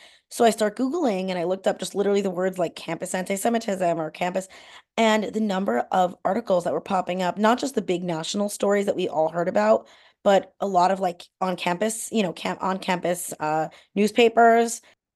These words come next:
and the number of even things that, like, didn't even make the news because they weren't even big enough, but just story after story piling up of Jewish students and Israeli students, anyone displaying any kind of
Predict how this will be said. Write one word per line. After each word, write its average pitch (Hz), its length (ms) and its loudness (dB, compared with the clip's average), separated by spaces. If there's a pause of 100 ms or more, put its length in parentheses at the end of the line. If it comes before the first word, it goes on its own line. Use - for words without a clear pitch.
(160)
and 214 140 6
the 208 60 4
number 190 420 2
of 180 340 4
even 269 240 2
things 285 160 0
that, - 60 -2
like, 214 180 2
didn't 254 220 2
even 226 300 -2
make 196 240 -4
the 202 80 -4
news 196 460 4
because 214 300 -2
they 190 100 2
weren't 185 300 -2
even 190 200 -4
big 180 160 -2
enough, 214 240 0
but - 120 -4
just 185 200 -4 (300)
story 226 420 6
after 208 220 0
story 202 380 -2
piling 196 580 -4
up 202 240 0
of 175 180 -4
Jewish 196 320 -4
students 190 460 -6
and 175 100 -8
Israeli 180 380 -2
students, 185 580 -6 (380)
anyone 214 340 4
displaying 185 500 -2
any 185 140 -2
kind 180 360 -4
of 175 420 2